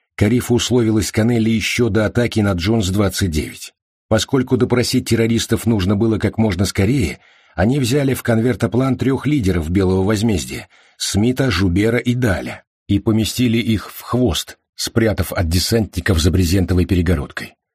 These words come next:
Гуннерсон и Рейган остались в основном отсеке, следя за тем, чтобы никто из военных не проявил ненужного любопытства,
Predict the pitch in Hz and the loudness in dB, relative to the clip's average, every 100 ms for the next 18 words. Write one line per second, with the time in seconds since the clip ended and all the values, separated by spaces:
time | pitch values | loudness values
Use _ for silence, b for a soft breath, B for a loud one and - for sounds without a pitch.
0 | _ 90 101 147 139 120 127 117 107 147 | _ -2 0 2 0 0 0 2 2 2
1 | 135 95 73 - _ _ - 120 - 143 | 0 0 -2 -8 _ _ -2 0 0 0
2 | 131 113 127 139 139 135 139 - 90 73 | 0 -2 0 0 0 0 -2 -2 -4 -4
3 | - - _ - - 104 107 92 104 120 | -12 -20 _ -8 -2 0 2 0 0 0
4 | 120 - 98 107 117 - - 107 85 92 | -2 0 0 0 0 -2 0 0 2 0
5 | 101 123 101 80 117 117 131 131 120 101 | 2 0 0 0 -2 0 0 0 0 2
6 | 107 110 98 98 104 104 120 - 82 - | 2 0 0 0 0 0 0 -2 -6 -8
7 | 76 | -12